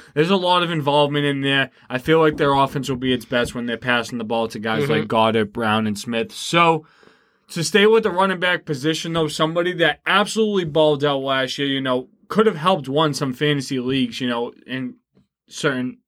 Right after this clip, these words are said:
Speaker 1: areas. But James Conner, I mean, he had fifteen touchdowns last year.
Speaker 2: Mm-hmm.
Speaker 1: Not expecting that production once again. I don't even know if he'll be the guy in Arizona once again. So I definitely think he's someone that you should be careful while you're moving forward with.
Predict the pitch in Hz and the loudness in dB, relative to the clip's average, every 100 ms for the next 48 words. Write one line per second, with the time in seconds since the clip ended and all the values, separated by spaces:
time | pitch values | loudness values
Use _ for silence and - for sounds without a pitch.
0 | - 131 127 120 113 104 131 123 - _ | -8 -4 -4 -4 -8 -6 -2 -2 -4 _
1 | _ _ - 185 254 196 160 196 185 143 | _ _ -2 2 2 0 0 2 2 0
2 | 143 147 226 233 - 240 214 233 220 147 | -2 0 0 0 -2 -2 -2 -2 -4 0
3 | 175 - 185 180 156 170 170 - 156 151 | -2 0 0 0 0 0 0 0 2 2
4 | 131 131 131 - 143 151 175 214 202 208 | 0 -12 -18 -16 -2 2 4 2 0 -2
5 | 185 185 180 170 160 160 147 139 - 143 | -2 -4 -4 -4 -2 -4 -2 -2 -4 -8
6 | 135 131 135 123 127 123 - - - 185 | -8 -8 -8 -4 -4 -4 -12 -14 0 2
7 | 277 254 190 165 165 156 160 143 160 139 | 4 2 2 0 0 0 -2 0 -2 0
8 | 127 147 160 135 127 123 117 127 123 117 | 2 2 2 0 0 -2 -4 -6 -6 -6
9 | 120 113 120 117 120 113 - 131 123 - | -8 -8 -10 -8 -8 -8 -4 0 0 -2
10 | _ - 135 143 147 160 170 196 208 208 | _ -10 2 2 4 2 0 0 0 0
11 | 196 175 180 175 170 170 165 151 143 143 | 0 -2 -4 -2 -2 -2 0 2 0 -4
12 | 143 139 127 139 139 151 147 135 139 135 | -6 -8 -2 -2 0 0 0 2 0 -2
13 | 139 131 127 - 143 147 147 151 156 | -6 -6 -8 -2 0 0 -2 2 2